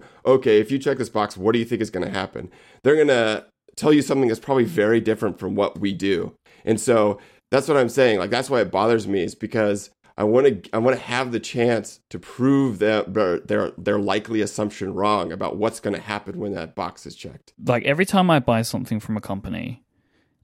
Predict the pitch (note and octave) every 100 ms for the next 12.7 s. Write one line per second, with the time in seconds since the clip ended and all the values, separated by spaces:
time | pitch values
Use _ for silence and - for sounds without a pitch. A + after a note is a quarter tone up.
0 | - B2 A2+ G#2 G2+ A2+ A#2+ A2 - A2
1 | - A2+ - G#2+ - G#2+ G#2 G#2+ G#2 B2
2 | - _ _ _ _ _ - C#3 E3+ -
3 | C3+ B2+ A2 A2 - G2+ G#2+ - G2 F2+
4 | E2 - - E2 - - - A#2+ A#2 D3
5 | E3 D#3+ C3+ D3+ D#3+ C3+ C3 A#2+ G#2 -
6 | G#2+ G2 G2+ - G2 C3+ - _ _ -
7 | A#2+ C3+ E3 D3+ G#2 A2 - G#2+ - -
8 | - _ _ _ _ _ - B2+ B2+ D3
9 | B2+ D#3+ E3+ - E3 D3+ - A#2+ - C#3+
10 | D3 - D3 C#3+ F3+ G3 C#3+ F3 C3+ C3+
11 | C#3 B2 _ _ _ _ - B2+ A2+ -
12 | B2 G#2+ - G2 F#2+ F#2+